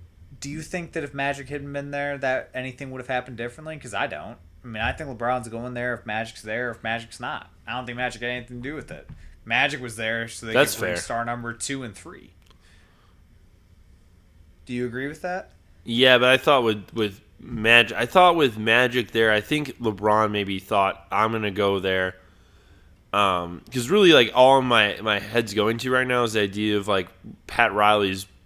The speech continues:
Speaker 2: you know, pitch for all this and, like, reason he got the big three together was, like, you know, he put his rings down and said, like, "We're, I'm about these." And,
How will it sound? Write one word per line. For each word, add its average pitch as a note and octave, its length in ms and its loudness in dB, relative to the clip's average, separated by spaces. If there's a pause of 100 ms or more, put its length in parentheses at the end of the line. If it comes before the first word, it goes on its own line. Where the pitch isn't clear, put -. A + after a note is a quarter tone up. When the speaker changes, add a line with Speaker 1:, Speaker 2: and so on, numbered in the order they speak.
(140)
Speaker 2:
you A2 100 -2
know, F2 120 -2
pitch - 320 2
for F#2+ 340 -4 (100)
all A#2 240 6
this F#2 280 -2
and, G#2+ 100 -6
like, F#2 240 -6
reason A2+ 240 -2
he G2+ 60 -4
got G2 140 -2
the F#2+ 60 -18
big F#2+ 200 -4
three G#2+ 240 -2
together F#2 260 0
was, F#2 160 -4
like, F#2+ 240 -6
you G#2+ 60 -2
know, F#2+ 60 -2
he F#2 60 -4
put G#2+ 200 -2
his F#2 120 -4
rings G2 320 -4
down F#2+ 280 -2
and F#2 100 -8
said, F#2+ 160 -6
like, F2+ 140 -4
"We're, F#2+ 220 -4 (680)
I'm A2+ 120 2
about G#2 320 2
these." G2 500 -2
And, F2+ 240 -6